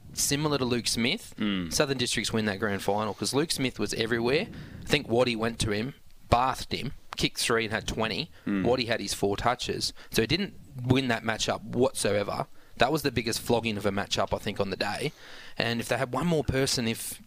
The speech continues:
Speaker 1: Dunstan had lifted a little bit,
Speaker 2: Mm.
Speaker 1: then I think that, you know, Southern Districts almost get 'em. Well, they probably do get 'em. So
Speaker 2: I agree. I said, uh, before the game that Matt Shannon was a bit of a barometer,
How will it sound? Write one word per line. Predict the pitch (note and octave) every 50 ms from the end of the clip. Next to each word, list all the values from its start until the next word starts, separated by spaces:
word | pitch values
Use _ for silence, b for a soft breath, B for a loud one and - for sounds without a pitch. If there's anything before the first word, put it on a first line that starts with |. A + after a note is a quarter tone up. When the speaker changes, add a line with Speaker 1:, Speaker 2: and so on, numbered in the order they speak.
| - -
Speaker 1:
Dunstan | - C3+ E3 - - - C#3+ C#3
had | B2+ A#2+ - - A#2+
lifted | B2 C3 C#3+ - - - -
a | D3
little | D3 E3+ F3+ F3+
bit, | - A3 A#3+ - -
Speaker 2:
Mm. | - G#2+ G2+ G2 F#2+ F#2 F2 E2 -
Speaker 1:
then | A#2+ A2+ A#2+
I | A#2+
think | - - C#3 C#3 -
that, | A#2 A#2+ -
you | A#2 A2
know, | G#2+ A#2 B2+
Southern | - - E3 E3+ D#3+
Districts | D3 D3 - - D3 - -
almost | C#3 C3+ C3 B2 - -
get | A2+ C3+ E3
'em. | D#3+ - - - - -
Well, | D3+ C3+
they | C3 B2
probably | - D#3+ D#3+ B2+ B2+
do | A#2 B2 C#3 F3+
get | - C3+ A#2
'em. | - - - - -
So | - - - - C#3+
Speaker 2:
I | C#3 C3+ B2
agree. | A2+ A2+ A2+ A#2 A2+
I | A2 A2 G#2+
said, | - - A#2 A2+ A2 A2 A2 G#2+ G#2 G2+ G#2+
uh, | G#2+ G2+ G2 F#2+ F#2+ F#2+ F#2+ - - - - A#2+
before | G#2+ G2+ - - A2 A2 G#2
the | A2 G2+
game | G#2+ G2+ F#2+ G2 G2 G2+
that | G#2 G2
Matt | G#2+ F#2+ E2+ -
Shannon | - G#2 G2 G2+ G2+ G2
was | F#2+ F#2
a | F#2
bit | G2 F#2+
of | F#2+ F2
a | F2+
barometer, | E2+ F#2 F2+ F2+ F#2 F#2+ F#2 F2+ F#2